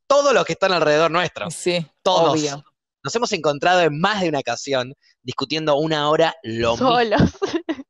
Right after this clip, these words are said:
Speaker 1: Lo mismo, y
Speaker 3: Mal.
Speaker 1: ya te das cuenta que estás solo. Ya se fueron todos, que te putearon, que te dijeron, "No, no me los banco
Speaker 2: No,
Speaker 1: más",
Speaker 2: es
Speaker 1: desde
Speaker 2: agotador.
Speaker 1: "Vean, cállense un poco". Pero hay, eh, tengo amigos con mucha confianza, incluso mi hermano también,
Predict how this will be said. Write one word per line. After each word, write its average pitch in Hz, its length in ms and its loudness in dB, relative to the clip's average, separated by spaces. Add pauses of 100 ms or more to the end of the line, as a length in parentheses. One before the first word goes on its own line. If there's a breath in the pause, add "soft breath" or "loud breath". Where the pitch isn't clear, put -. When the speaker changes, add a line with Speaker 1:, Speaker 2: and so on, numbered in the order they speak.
Speaker 1:
Lo 127 260 -2
mismo, 151 380 -6
y 131 40 -6
Speaker 3:
Mal. - 20 -8
Speaker 1:
ya 180 100 -6
te 180 80 -10
das 175 120 -6
cuenta 185 200 -6
que 156 60 -4
estás - 180 -14
solo. 147 260 -6 (600)
Ya 135 100 -8
se 151 100 -10
fueron 151 260 -6
todos, 143 340 2
que 110 100 -14
te 107 120 -8
putearon, 127 560 -2
que 101 80 -14
te 98 80 -18
dijeron, 127 300 -8 (440 soft breath)
"No, 120 220 -4
no 127 180 0
me 123 80 -2
los 113 120 -2
banco 117 380 -2
Speaker 2:
No, 151 160 4
Speaker 1:
más", - 0 -
Speaker 2:
es 208 120 0
Speaker 1:
desde 226 80 4
Speaker 2:
agotador. 175 760 4 (180)
Speaker 1:
"Vean, 151 360 -2
cállense 151 440 -6
un 131 120 -14
poco". 156 680 0 (220 soft breath)
Pero 147 160 0
hay, 175 180 -2
eh, 123 260 -6 (320)
tengo 220 180 2
amigos 175 580 -2 (480 soft breath)
con 85 180 -12 (140)
mucha 151 340 -4
confianza, 139 580 -2
incluso 123 300 -12
mi 117 100 -8
hermano 143 380 -2
también, 135 340 -4